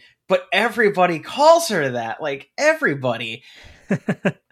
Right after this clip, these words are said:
Speaker 1: And so, yeah, so apparently it's Christina. So, uh, I'm sorry about that. That's my bad.
Speaker 2: Hey, it's
Speaker 1: Um,
Speaker 2: all good.
Speaker 1: uh, does Christina play at all with you? Has she done any sessions or?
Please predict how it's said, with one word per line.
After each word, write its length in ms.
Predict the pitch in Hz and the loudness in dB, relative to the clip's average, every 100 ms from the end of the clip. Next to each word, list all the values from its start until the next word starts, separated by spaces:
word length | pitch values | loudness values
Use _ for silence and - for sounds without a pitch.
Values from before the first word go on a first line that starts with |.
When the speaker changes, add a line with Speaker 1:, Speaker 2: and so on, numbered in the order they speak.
| _ | _
Speaker 1:
And 540 | - 139 139 135 135 - | -8 -4 -2 -2 -4 -6
so, 280 | - 131 120 | -2 -2 -2
yeah, 320 | 107 110 113 | -4 -8 -8
so 260 | - 127 | -8 -6
apparently 480 | 117 - 127 117 110 | -6 -4 -4 -4 -6
it's 140 | 107 - | -10 -14
Christina. 580 | 101 - 104 104 104 | -16 -16 -16 -14 -14
So, 400 | 107 113 104 107 _ _ _ | -12 -10 -10 -12 _ _ _
uh, 400 | 113 113 113 107 - - | -4 -2 -2 -4 -4 2
I'm 240 | 233 254 | 2 2
sorry 440 | - 160 135 127 | -2 2 2 2
about 400 | 117 110 110 107 | -4 -6 -10 -8
that. 220 | 117 135 143 | -6 -4 -4
That's 280 | 156 - | -6 -8
my 260 | 117 117 107 | -8 -6 -6
bad. 520 | 101 107 117 131 139 _ _ | -10 -6 -6 -6 -10 _ _
Speaker 2:
Hey, 420 | - 110 107 107 170 | -12 -8 -6 -4 -6
it's 140 | - | -2
Speaker 1:
Um, 60 | 151 | -4
Speaker 2:
all 80 | |
good. 300 | 135 135 147 - _ _ _ _ _ _ _ _ _ _ 113 | -2 -4 -6 -12 _ _ _ _ _ _ _ _ _ _ -6
Speaker 1:
uh, 340 | 110 107 107 - | -4 -4 -6 -8
does 240 | 127 117 | -8 -8
Christina 640 | - 139 131 - 151 156 139 | -8 -8 -6 -8 -8 -8 -6
play 240 | 160 151 | -4 -2
at 60 | 151 | 0
all 180 | 156 | 0
with 160 | 156 156 | -2 -6
you? 140 | 156 156 | -6 -6
Has 260 | 135 120 | -6 -8
she 260 | - 127 131 | -10 -12 -10
done 200 | 131 131 | -8 -8
any 180 | 131 127 | -8 -10
sessions 640 | 143 139 135 135 131 123 | -6 -6 -8 -12 -12 -10
or? 440 | 110 104 104 - | -10 -12 -14 -20